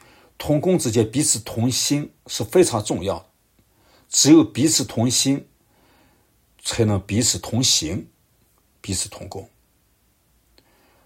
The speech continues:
那同工之间，我们要，一定要彼此的坦诚，这样才能彼此的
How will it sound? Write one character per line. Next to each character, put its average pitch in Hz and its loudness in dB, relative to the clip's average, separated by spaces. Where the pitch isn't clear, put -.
那 117 -2
同 143 -2
工 156 2
之 113 -2
间， 117 2
我 107 0
们 104 0
要， 104 4
一 101 -8
定 131 -2
要 107 0
彼 - -8
此 104 -6
的 95 -10
坦 - -6
诚， - -6
这 - 4
样 117 8
才 - -4
能 95 0
彼 95 -2
此 104 -4
的 80 -6